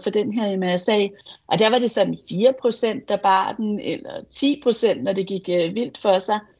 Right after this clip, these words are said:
Men pindsvinene, der var det to tredjedele, altså nogen af tres procent.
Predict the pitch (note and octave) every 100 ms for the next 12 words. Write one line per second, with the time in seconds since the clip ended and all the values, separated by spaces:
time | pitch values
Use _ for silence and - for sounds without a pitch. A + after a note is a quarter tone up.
0 | _ _ _ A3+ A3 - C4 G4 - A#3+
1 | G#3 - B3+ C#4 C4+ - C#4+ C#4 - G#3+
2 | A#3 C#4+ - - G3 A3 A#3+ D4 D#4+ -
3 | - A#3+ - - A#3+ - - - - -